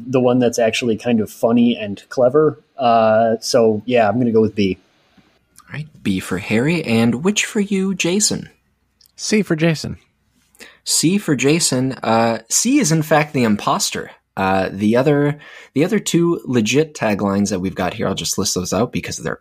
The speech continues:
Speaker 2: kinda, well, I don't know, they're kinda fun. I'll let you be the deciders of that. Uh, but we've got also,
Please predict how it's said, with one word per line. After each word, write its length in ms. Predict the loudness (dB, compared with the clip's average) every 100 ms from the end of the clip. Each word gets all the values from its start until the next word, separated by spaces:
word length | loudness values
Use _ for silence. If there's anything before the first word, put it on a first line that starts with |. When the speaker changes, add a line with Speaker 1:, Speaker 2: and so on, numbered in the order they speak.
| _
Speaker 2:
kinda, 460 | -10 -10 -10 -10 -10
well, 220 | -4 -4 -2
I 100 | -4
don't 100 | -4
know, 80 | -4
they're 120 | -4
kinda 240 | -4 -10
fun. 220 | -8 -8 -2
I'll 100 | -2
let 160 | -2 -4
you 80 |
be 140 | -6 -8
the 120 | -10
deciders 460 | -8 -6 -6 -6 -10
of 140 | -8
that. 280 | -4 -4 -6
Uh, 100 | -10 -8
but 100 | -2
we've 180 | -2 0
got 300 | -2 -2 -6 -20 -20 -16 -2
also, 540 | -2 0 -2 -2 -6